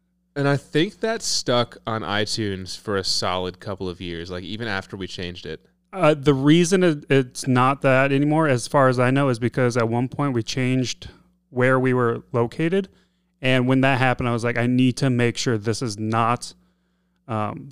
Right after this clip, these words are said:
Speaker 2: the cover anymore."
Speaker 1: Right, because we were on SoundCloud, and when we had to up-, up-,
Speaker 2: I,
Speaker 1: upload the
Speaker 2: I think we were on
Speaker 1: feed.
Speaker 2: two different SoundClouds,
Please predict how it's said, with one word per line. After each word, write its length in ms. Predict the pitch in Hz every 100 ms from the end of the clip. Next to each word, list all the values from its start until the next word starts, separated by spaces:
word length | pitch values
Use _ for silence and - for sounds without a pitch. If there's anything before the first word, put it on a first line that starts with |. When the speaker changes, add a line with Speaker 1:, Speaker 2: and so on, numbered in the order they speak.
| -
Speaker 2:
the 120 | 127
cover 420 | - 123 107 101
anymore." 380 | 104 104 - 120 _
Speaker 1:
Right, 360 | 113 117 117 98
because 240 | 107 110
we 160 | 110 131
were 100 | 135
on 140 | 120
SoundCloud, 800 | 101 - 107 113 107 - 90 90
and 160 | 98 98
when 60 |
we 80 | 104
had 140 | 104 98
to 100 | 78
up-, 180 | 110 _ _ -
up-, 220 | 110 - _ _ -
Speaker 2:
I, 40 |
Speaker 1:
upload 340 | 117 127 113
the 200 | 98 98 98
Speaker 2:
I 80 | 131
think 180 | - 196
we 100 | 220
were 80 |
on 40 | 185
Speaker 1:
feed. 120 | 95
Speaker 2:
two 260 | - 156 156
different 320 | 147 151 131
SoundClouds, 760 | - 127 117 104 98 92 -